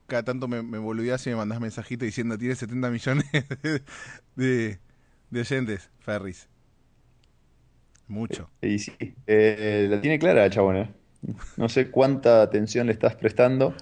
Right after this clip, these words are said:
Speaker 1: <laughs> No,
Speaker 2: pero
Speaker 1: pero
Speaker 2: la tiene muy clara y se puede decir ya después de unos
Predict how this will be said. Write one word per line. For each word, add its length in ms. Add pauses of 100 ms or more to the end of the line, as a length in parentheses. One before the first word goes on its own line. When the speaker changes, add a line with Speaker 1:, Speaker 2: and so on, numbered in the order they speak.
(220)
Speaker 1:
<laughs> 280
No, 120
Speaker 2:
pero 400 (180)
Speaker 1:
pero 200
Speaker 2:
la 200
tiene 640 (120)
muy 240
clara 600
y 320
se 260
puede 460
decir 460 (120)
ya 220
después 500
de 80
unos 720